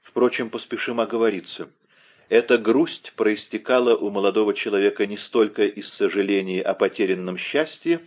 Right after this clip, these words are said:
сколько из опасения, что с бедной женщиной случилась какая-нибудь беда.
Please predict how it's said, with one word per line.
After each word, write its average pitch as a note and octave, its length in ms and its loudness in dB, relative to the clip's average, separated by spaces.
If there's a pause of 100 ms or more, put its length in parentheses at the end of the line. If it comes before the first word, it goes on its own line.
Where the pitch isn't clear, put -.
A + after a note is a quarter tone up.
(640)
сколько B2+ 500 2
из G#2+ 240 0
опасения, C3+ 640 0
что A2+ 300 2
с E2+ 80 -12
бедной F#2 460 0
женщиной C3 580 -4
случилась A2 580 -8
какая-нибудь G#2 760 -6
беда. E2 500 -4